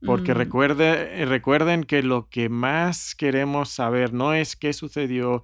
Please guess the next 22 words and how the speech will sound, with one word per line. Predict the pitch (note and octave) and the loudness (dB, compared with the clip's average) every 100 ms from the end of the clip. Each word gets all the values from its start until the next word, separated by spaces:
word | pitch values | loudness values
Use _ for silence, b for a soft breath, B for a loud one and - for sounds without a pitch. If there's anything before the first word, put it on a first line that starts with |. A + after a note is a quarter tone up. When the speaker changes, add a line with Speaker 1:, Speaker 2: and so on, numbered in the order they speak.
| b b _ | b b _
Speaker 1:
eh, | B2+ C#3+ | -14 -8
los | B2+ A2+ - - | -4 -4 -6 -8
hechos | C#3+ C3+ D#3+ D3+ | -4 -2 -4 -6
externos, | D#3 - - B2 A2+ A#2 A#2 A#2 B B | -8 -8 0 0 0 -2 -2 -4 B B
sino | - A#2 | -2 0
queremos | C3 A#2+ C#3+ | 2 2 4
llegar | C#3+ B2 | 4 6
a | B2+ | 4
su | - A2+ | 0 -6
corazón. | G#2 F#2+ F2+ - F#2+ - _ - | -6 -8 -8 -10 -12 -12 _ -8
Queremos | A2+ C#3 | -4 0
llegar | C#3+ C3+ C3+ | 2 4 4
a | C#3+ | 4
saber | B2+ A#2+ A#2+ A#2 B B B B - | 2 0 2 0 B B B B -2
qué | C3 C3+ | 2 4
era | C#3 D3 | 4 4
lo | B2 | 2
que | A#2 | 0
estaba | A2+ A#2+ B2+ | -2 0 2
moviendo | A#2+ G#2+ G#2 C3 D3+ D#3 | 2 0 -2 -2 -2 -4
su | C#3+ | -6
corazón, | - B2 A#2+ - B2 B2+ B2 | -6 -6 -6 -8 -8 -8 -10